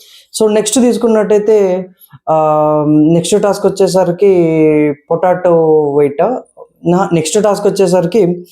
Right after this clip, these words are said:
ఆ, మన ఏమంటారు, మన స్ట్రాస్ ఉంటాయి కదా, స్ట్రాస్ లెక్క పెట్టాలన్నమాట.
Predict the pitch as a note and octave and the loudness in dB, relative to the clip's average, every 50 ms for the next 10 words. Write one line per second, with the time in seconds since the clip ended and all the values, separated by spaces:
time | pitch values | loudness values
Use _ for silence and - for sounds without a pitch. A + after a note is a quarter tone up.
0 | - - - - - _ _ _ - D3+ D#3 D3+ D3+ D3+ D3 C#3+ C#3+ C#3 C#3 C#3 | -20 -20 -20 -20 -20 _ _ _ -6 -4 -2 0 0 0 0 0 0 0 0 0
1 | D3 D3 D3 C#3+ C#3 C3 - C#3+ D3 D3 D#3 D3+ D3+ D3+ D3 D#3 F3+ F#3+ F3 D3+ | 2 2 0 0 0 0 0 0 2 2 2 0 0 0 0 2 2 2 2 0
2 | D3 C#3+ C3+ C3+ C3 B2+ B2+ B2 B2 - - - F#3+ G3 G3+ G3 G#3 F#3+ F3 E3+ | 0 0 -2 0 0 -2 -2 -2 -4 -6 -4 -2 -2 -2 -2 -2 -2 -2 0 0
3 | D#3 D#3 F#3+ G3 - - F#3+ F3+ F3+ F3 F3+ F3 E3 D#3+ E3 D#3 D3 - - C#3+ | 0 0 0 -2 -2 -2 -2 -2 -2 0 -2 -2 -2 0 0 -2 -2 0 0 0
4 | C#3 C3+ B2+ C3 C3 C3 C3 C3 | 0 0 0 0 0 0 -2 -2